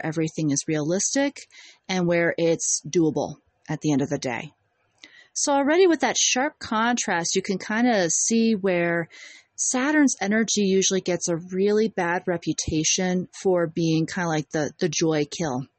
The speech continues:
of the party, so to speak. Or the buzzkill in some other cases as well, too. And, um, I can see where that can be the case because a lot of people would love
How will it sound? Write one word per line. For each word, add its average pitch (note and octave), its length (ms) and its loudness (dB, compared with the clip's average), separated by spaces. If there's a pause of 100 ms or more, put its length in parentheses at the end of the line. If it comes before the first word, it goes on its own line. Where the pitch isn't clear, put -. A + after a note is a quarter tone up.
of D#3+ 180 -6
the D#3 80 -4
party, B2+ 380 -8
so B2 180 -4
to C#3+ 100 -12
speak. - 520 -10 (760)
Or F#3 140 0
the F3+ 100 2
buzzkill D#3 840 -2 (120)
in D#3 140 2
some C#3+ 380 -2
other C3+ 240 -2
cases C3 560 -4
as C3 160 -4
well, B2 220 -4 (120)
too. B2 260 -6 (1400)
And, A3 420 2
um, G#3+ 200 0
I A#3+ 120 -2
can B3+ 180 2
see C#4 380 2
where A#3 240 2
that F3+ 420 -2
can F3+ 420 -2
be D#3+ 320 0
the D#3 100 -4
case D#3+ 440 -2
because D#3+ 380 -4
a F3+ 80 -2
lot F#3 320 0
of F#3+ 100 -2
people F3+ 400 0
would E3+ 160 0
love E3 240 -2